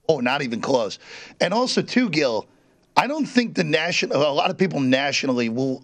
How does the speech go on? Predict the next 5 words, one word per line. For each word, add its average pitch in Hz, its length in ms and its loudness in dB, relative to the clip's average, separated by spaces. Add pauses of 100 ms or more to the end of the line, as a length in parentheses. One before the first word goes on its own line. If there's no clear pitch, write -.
understand 156 1080 0 (600)
just 190 300 0
the - 100 0
sheer 247 500 2
absurdity 175 920 0